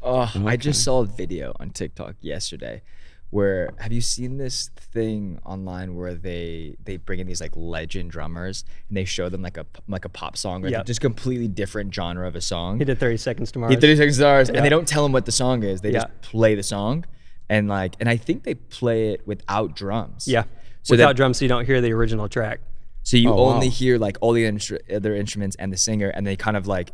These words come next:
Speaker 1: they let the drummer play what they would play on the track. And then they play the, the thing back with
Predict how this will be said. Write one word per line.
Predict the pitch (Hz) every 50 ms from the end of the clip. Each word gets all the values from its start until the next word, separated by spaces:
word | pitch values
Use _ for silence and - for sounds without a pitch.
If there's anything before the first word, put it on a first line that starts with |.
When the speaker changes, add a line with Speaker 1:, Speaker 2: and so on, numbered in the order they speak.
| - -
Speaker 1:
they | 95 113 110 113
let | 110 110 110 104 - - 87
the | 104
drummer | 101 95 98 101 104 101 101 98 101 95
play | 90 - - - - 110 107 104 101 101
what | 101 95 76 78 80
they | 95 92 92
would | 98 104 98 -
play | - - 113 107 107 104 101 - - - - -
on | 95 98 95 95 95 92
the | 87 95
track. | 90 - - 98 98 139 190 - - - - - - - - - -
And | 117 120
then | 123 123 127
they | 127 120
play | 117 - - - 120 117 113 113 117
the, | 101 107 98 98 104 - - -
the | - 107
thing | 107 - 123 113 107 98
back | 85 101 92 90 110 160 160 - - -
with | 110 110 110 110